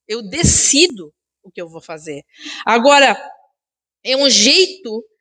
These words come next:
de achar que algo nos falta quando a gente colo-, dá poder a outra, a uma coisa, a outra pessoa, a uma pessoa pra nos dominar. Porque a gente dá poder ao trabalho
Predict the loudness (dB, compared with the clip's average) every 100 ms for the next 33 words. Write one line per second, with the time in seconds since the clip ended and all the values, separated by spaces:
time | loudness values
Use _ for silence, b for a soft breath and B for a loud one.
0 | _ -2 0 2 4 2 0 2 4 4
1 | 4 0 -6 -8 -8 0 0 0 -6 -12
2 | -12 -12 -8 -4 -4 -6 -10 -4 -4 -2
3 | -2 2 4 4 2 0 -2 -4 0 0
4 | -2 -10 -10 -12 -14 -20 -20 -14 -4 -4
5 | -4 -8 -12 -12 -16 -14 -14 -14 -8 -6
6 | -6 b b b b b b _ -6 -2
7 | 2 2 2 2 2 0 2 0 2 4
8 | 4 4 0 -2 2 2 2 0 -8